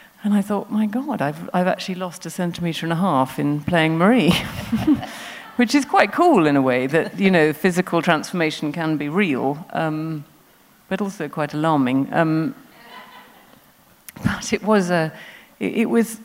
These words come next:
it was great. And I think these, you know, there were times on set where friends of Marie was, were, were there. You came, and, and Paul Conroy, who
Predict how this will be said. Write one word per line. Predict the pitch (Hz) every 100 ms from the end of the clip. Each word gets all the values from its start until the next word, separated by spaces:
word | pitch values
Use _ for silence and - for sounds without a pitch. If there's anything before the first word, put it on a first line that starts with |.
| _ _ _ _ _ _ _ _ _ 220
it | -
was | 226
great. | 220 285 220 208
And | 214
I | 220
think | 226 233 220
these, | 233 - -
you | - 247
know, | 196
there | 220
were | 262 262
times | 220 196 160
on | 156 147
set | 170 131 -
where | 160 147 147 - - - - _ _
friends | - 202 170 151 147
of | 139
Marie | 147 139 135
was, | 139 135 -
were, | - 156 151
were | 151
there. | 143 139
You | 139 147 156
came, | 160 143 139 143
and, | 139 143
and | 160 143
Paul | 196 190
Conroy, | 190 190 170 131 127
who | 131 151 143 -